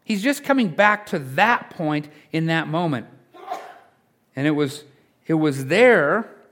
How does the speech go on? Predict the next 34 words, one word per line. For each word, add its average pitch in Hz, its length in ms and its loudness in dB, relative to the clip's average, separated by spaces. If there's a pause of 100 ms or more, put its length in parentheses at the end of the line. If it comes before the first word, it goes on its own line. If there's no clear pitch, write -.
(200)
that 160 100 -4
he 170 80 -2
was 156 140 -4
coming 185 280 -6
on 180 140 2
the 165 80 -4
heels 180 340 0
of 165 140 -2 (180)
showing 175 400 2
us 175 180 0
that 170 100 -2
Israel 165 460 0
had 165 140 -4
rejected 160 720 -4
Jesus, 165 540 -4
and 131 100 -4
because 160 300 -4
of 160 80 -2
that, 165 180 0
they're 139 80 -2
missing 160 480 -4
salvation. 156 880 -2 (1700)
And 156 100 -4
then 185 80 -2
it 165 80 -4
was 156 120 -4
his 143 160 -6
conclusion 160 720 -2
there 110 340 -6 (920)
where 147 120 -4
he 143 60 -2
said 135 280 -4
this, - 420 -2 (640)
"Gentiles 170 1000 2